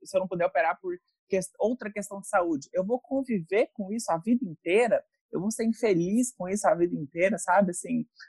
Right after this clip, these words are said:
a gente tem um pouco, é, é, despatologizar isso e, e, e entender que existem vários corpos. Existem mulheres com pênis, existem homens com vagina, e tá tudo bem. Sabe, não normativizar os corpos, assim,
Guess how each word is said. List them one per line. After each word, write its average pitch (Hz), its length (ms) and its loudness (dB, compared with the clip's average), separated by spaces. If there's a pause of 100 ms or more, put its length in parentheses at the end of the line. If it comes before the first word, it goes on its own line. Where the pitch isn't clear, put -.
(120)
a - 60 -4
gente 196 80 -2
tem 214 140 6
um 202 220 0
pouco, 214 320 4 (140)
é, 185 300 8
é, 185 240 6 (300)
despatologizar 190 1120 2
isso 147 340 -2
e, 302 60 -2
e, 262 760 -12
e 170 80 -14
entender 170 500 -4
que 190 140 -2
existem 185 460 -4
vários 165 400 4
corpos. - 400 4 (460)
Existem 214 320 -2
mulheres 170 360 0
com 220 120 -4
pênis, 220 320 -8
existem 226 320 -6
homens 226 240 0
com 233 80 -8
vagina, 233 500 -4 (140)
e 262 80 -2
tá 269 200 2
tudo 247 420 -4
bem. 226 420 0 (1160)
Sabe, 185 160 8
não 175 220 0
normativizar 208 1120 0
os 165 240 -10
corpos, 151 460 0
assim, 139 500 -14